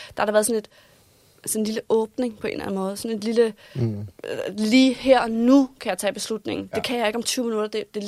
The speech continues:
Speaker 1: lige nu, det handler om. Øh, og man vil ikke, når folk spørger sådan, "Hvordan stoppede du?" Jeg, jeg vil ikke kunne genskabe det øjeblik. Jeg ved simpelthen ikke, hvad der skete. Det føles som om,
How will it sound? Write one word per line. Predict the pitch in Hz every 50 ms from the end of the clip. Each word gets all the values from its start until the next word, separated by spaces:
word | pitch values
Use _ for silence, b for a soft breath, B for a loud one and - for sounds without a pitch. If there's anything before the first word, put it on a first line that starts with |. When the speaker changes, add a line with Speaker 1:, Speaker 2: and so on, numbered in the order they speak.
| 208 208
Speaker 1:
lige | 254 254 262
nu, | 240 214 208 208 202 -
det | - 190
handler | 185 196 202 208 202
om. | 180 143 - B B B B B B B B B B -
Øh, | 220 214 208 - - _ _ _ _
og | - - 208 - - -
man | 214 214 214
vil | 220 214
ikke, | 220 214 240 247 233 b b b b b b b b b b b -
når | 220 196
folk | - 233 208 202
spørger | - 220 208
sådan, | 202 208 208
"Hvordan | 196 202 208 196 - 233 226 240 247 240
stoppede | - - - 196 196 196 214
du?" | 190 180 180 - -
Jeg, | - 214 208 - - -
jeg | 226 226 214
vil | 226
ikke | 240 -
kunne | - 233 - -
genskabe | 247 247 269 277 - - - 208 190 - -
det | -
øjeblik. | - 202 202 202 208 202 208
Jeg | 208
ved | 202 208 233 - -
simpelthen | - - 214 208 196
ikke, | 202 202
hvad | 196
der | 196
skete. | 196 - - 208 208 202 -
Det | 220 208
føles | - 240 240 254 247
som | - 254 226
om, | 208 202 -